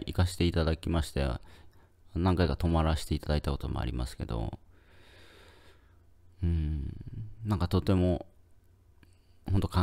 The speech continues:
えるものがありましたね。あの久保さんがと。うん、まあ、いろいろとちょっとお話ししましたけど、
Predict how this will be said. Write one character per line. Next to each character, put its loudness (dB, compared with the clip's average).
え 4
る 0
も -2
の -4
が -4
あ -4
り -4
ま -4
し -10
た -8
ね。 -8
あ -4
の -2
久 -8
保 -6
さ -8
ん -8
が -10
と。 -18
う -16
ん、 -18
ま 4
あ、 6
い 4
ろ 8
い 6
ろ 4
と 2
ち -10
ょ -10
っ -10
と -2
お -2
話 -2
し -10
し -6
ま -2
し -2
た -2
け -2
ど、 -4